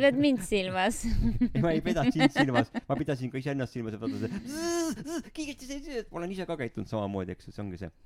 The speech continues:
Speaker 1: Okei.
Speaker 2: Et mul on endal ka seda kiirustamist olnud, aga just nimelt see, et vahet ei ole.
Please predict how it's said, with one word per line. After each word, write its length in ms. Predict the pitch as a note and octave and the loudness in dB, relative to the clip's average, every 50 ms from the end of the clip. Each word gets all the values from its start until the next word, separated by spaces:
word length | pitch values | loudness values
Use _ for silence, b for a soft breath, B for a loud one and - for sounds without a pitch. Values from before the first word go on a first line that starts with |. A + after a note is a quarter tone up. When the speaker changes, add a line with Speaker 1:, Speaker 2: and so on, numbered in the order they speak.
| G3 G#3 | -10 -8
Speaker 1:
Okei. 400 | - G3+ G#3 - - F3 F3+ - - | -8 -10 -12 -8 -8 -8 -8 -8 -10
Speaker 2:
Et 140 | G2+ F#2+ | -12 -10
mul 160 | G2 G2+ G2+ G2+ | -6 -6 -4 -4
on 80 | A2 | -4
endal 160 | A2 G2 G2 F2+ | -4 -4 -6 -6
ka 80 | G2+ F2+ F2 | -6 -8 -8
seda 100 | F2 F2 - | -10 -10 -8
kiirustamist 480 | G#2+ G2+ F2 D#2+ - - F2 E2+ - F2+ | -8 -6 -6 -6 -8 -8 -10 -10 -10 -10
olnud, 140 | F2 G2 A2 | -10 -8 -10
aga 80 | G#2+ | -8
just 80 | - A#2+ | -8 -8
nimelt 180 | A2+ G2+ - | -10 -8 -8
see, 80 | - A2 | -8 -10
et 80 | - _ _ _ _ _ _ _ _ _ _ _ _ _ _ _ _ _ - | -10 _ _ _ _ _ _ _ _ _ _ _ _ _ _ _ _ _ -16
vahet 240 | A#2+ B2 - _ - | -16 -16 -14 _ -10
ei 60 | B2+ A2+ | -10 -8
ole. 140 | G#2 E2+ | -8 -10